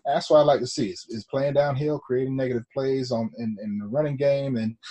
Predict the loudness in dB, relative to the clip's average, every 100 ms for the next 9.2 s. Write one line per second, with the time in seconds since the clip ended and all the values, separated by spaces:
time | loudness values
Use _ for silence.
0 | -18 -8 -2 -2 -2 -6 -4 -2 0 0
1 | -4 -6 -6 -2 -2 -2 -4 -10 -14 -12
2 | -12 -8 -4 -6 -6 -8 -4 -2 -4 -2
3 | -2 0 -2 -2 -4 -2 -4 -6 -8 -6
4 | -6 -8 -8 -6 -4 -6 -10 _ _ -6
5 | -6 -6 -8 -6 -4 -4 -4 -4 -2 -4
6 | -4 -6 -6 -8 -8 -4 -6 -6 -12 _
7 | -18 -18 -6 -4 0 0 -2 -4 -6 -4
8 | -2 0 2 2 2 -2 -4 -6 -2 0
9 | 0